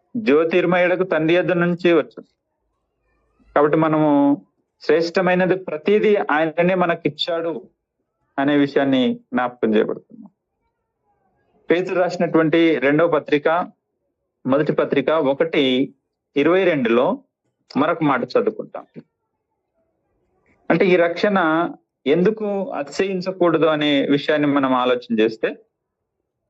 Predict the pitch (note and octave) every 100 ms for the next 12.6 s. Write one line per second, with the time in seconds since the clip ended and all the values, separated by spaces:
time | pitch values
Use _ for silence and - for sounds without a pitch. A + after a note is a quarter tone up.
0 | _ _ _ _ _ _ _ _ _ _
1 | - D3+ G3 F3 C3+ B2 - - _ _
2 | _ _ D3+ F3 F#3 E3+ D#3+ D#3+ D3 C#3+
3 | D3 C#3+ C3 C#3 - D3 C3+ C3 B2+ E3+
4 | C#3+ D3 C#3 C3+ B2+ C3 D#3 E3+ D#3 D#3
5 | B2+ A2+ G#2+ - B2+ D3+ G3 F3 C3 C3
6 | C3+ D3 D3+ E3+ F#3 F#3 F#3 E3+ E3+ D#3+
7 | D#3 C3+ B2 _ _ _ - C#3 G3 -
8 | _ _ _ _ - D3 D3 E3+ F#3+ F#3
9 | F3 E3+ E3 D3+ D3+ E3+ E3+ D#3+ B2+ D3
10 | E3+ F3+ D#3+ C3 C#3 - - G3+ G3 G3
11 | F#3+ F#3 F#3 F#3 D3+ - - F#3 F3+ F#3
12 | F3 F3 F3 E3+ E3+